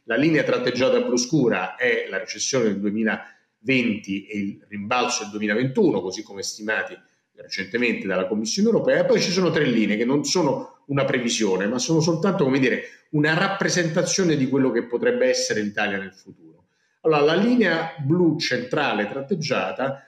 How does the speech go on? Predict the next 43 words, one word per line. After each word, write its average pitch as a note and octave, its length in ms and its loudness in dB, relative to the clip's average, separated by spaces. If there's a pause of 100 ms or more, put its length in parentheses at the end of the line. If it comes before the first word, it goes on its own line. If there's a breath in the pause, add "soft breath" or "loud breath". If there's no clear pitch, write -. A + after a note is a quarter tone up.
(220 loud breath)
eh, A#2 300 -2
che G#2 240 -6
chiamiamo, A2 520 0
che F#2+ 100 -4
chiamo A2+ 340 -2
qui B2+ 160 2
baseline, B2 920 2 (300 loud breath)
eh, C3+ 580 0 (100)
è D#3+ 260 2
nient'altro D#3+ 680 0
che D3+ 100 0
una C#3 200 0
proiezione B2 1000 0
al D#3 180 -2
futuro A#2 580 0
del B2 180 -4
tasso F3+ 320 0
di A#2+ 120 -2
crescita G2 760 -4
dell'economia B2 520 0
italiana, G#2 600 -2 (320 soft breath)
così F#3+ 500 0
come, A#2+ 800 0
eh, A2+ 480 0
era D#3 200 2
avvenuto B2 600 2
negli B2+ 260 0
anni G2+ 260 0
prima G2+ 240 -6
della F#2+ 200 -2
crisi. F2 320 -18
Cioè, A2+ 180 0
se A#2 100 0
noi D#3 160 4
prendiamo C#3 480 2
il G#2 100 0
periodo C3 380 0
duemilatredici C3 720 0
duemiladiciannove, B2 720 0
che G2+ 80 -2
è G2+ 40 -4
stato A2 200 -4
un, A2 180 -8